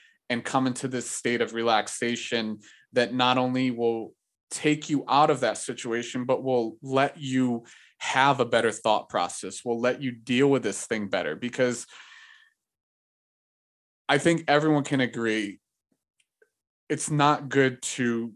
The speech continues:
deal with anything angry. Nothing good comes from, you know, dealing with a situation in anger. And some people might say, "Well, you're contradicting yourself. You just said anger is a good thing." I think anger is a good thing as a motivator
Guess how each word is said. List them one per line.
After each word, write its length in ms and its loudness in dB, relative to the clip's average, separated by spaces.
deal 220 0
with 200 0
anything 520 -4
angry. 480 -10
Nothing 440 0
good 220 2
comes 400 -2
from, 500 -2
you 120 -2
know, 160 -2
dealing 340 -2
with 140 -2
a 60 -4
situation 1040 -6
in 260 0
anger. 360 -2
And 120 -4
some 200 -2
people 240 -2
might 180 0
say, 140 0
"Well, 120 0
you're 140 -2
contradicting 680 -2
yourself. 340 -6
You 100 -8
just 200 -4
said 220 0
anger 240 0
is 100 -4
a 40 -12
good 180 -6
thing." 200 -2
I 120 -2
think 240 -2
anger 180 0
is 120 -6
a 40 -4
good 220 -4
thing 200 0
as 180 -2
a 40 2
motivator 840 0